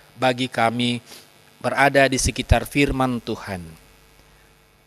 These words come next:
Peran kami sebagai bapa dan mama bagi anak-anak, biarlah selalu kami mengingatnya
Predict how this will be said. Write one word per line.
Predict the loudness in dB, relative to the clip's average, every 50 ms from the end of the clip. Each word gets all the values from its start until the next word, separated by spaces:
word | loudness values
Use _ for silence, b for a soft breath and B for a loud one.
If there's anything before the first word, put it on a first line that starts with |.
| _ _ _ _ _ _ _ _ _ _ _ _ _ _ _ _ _ _ _ 0
Peran | 2 4 4 4 2 2
kami | 2 2 2 2 2 0 -2 -2
sebagai | -2 -2 -2 0 0 0 0 0 0 0 0
bapa | 2 0 0 2 0 0 2
dan | 2 0 0
mama | 0 -2 -2 -2 0 -2 -2 -2
bagi | -2 -2 -4 -4 -4
anak-anak, | -6 -6 -6 -8 -8 -8 -8 -8 -6 -8 -10 -10 _ b b b b b b b b b b -10
biarlah | -4 0 0 2 2 0 0 0
selalu | -2 -4 0 2 2 2 2 0 0
kami | 0 0 0 0 -2
mengingatnya | -4 -4 -4 -2 -2 -2 -2 0 0 0 0 -2 -4 -6 -4 -2 -2 -2 -4 -6